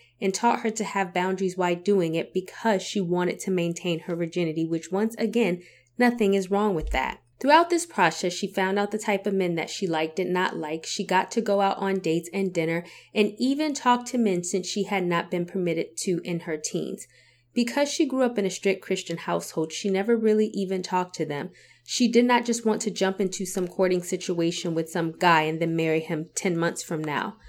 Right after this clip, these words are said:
She wanted a life, she wanted a career, she wanted to move to a bigger city, and she wanted to meet different types of men. And when you put it like that, that is okay, because that is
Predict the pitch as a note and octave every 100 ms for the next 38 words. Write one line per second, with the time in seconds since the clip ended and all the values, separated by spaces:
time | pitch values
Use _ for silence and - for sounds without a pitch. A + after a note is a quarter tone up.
0 | - - - C4 C4+ C4+ B3+ A#3+ G#3+ G#3
1 | F3+ - - G3 F#3+ F#3+ F#3 - F3+ F3+
2 | E3+ - - A3 G3 G3 G3+ - G3 F#3
3 | - F3+ F3+ F3 F3 F3 F#3 E3+ - F3
4 | - F#3+ F3+ F#3 E3+ F#3 F3 F#3 - F#3
5 | F#3 - - F3 F3 E3+ E3+ E3+ E3 F3
6 | - - - G3+ G3+ G3+ G3+ - D#4+ -
7 | A3+ G#3+ - G3 - - G#3 A3+ A3+ G#3
8 | - G3+ E3+ - - _ _ _ A3 G#3+
9 | G3+ G3+ G#3 A#3 B3